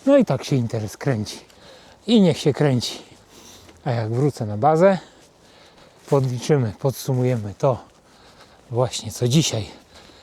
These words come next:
się wydarzyło. I to zbieranie,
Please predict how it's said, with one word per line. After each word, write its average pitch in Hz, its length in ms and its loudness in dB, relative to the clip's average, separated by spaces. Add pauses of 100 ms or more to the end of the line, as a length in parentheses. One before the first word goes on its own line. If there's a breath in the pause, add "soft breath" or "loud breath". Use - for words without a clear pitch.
(160 soft breath)
się - 140 -8
wydarzyło. 110 600 2 (800 loud breath)
I 143 80 -4
to 127 140 0
zbieranie, 139 760 2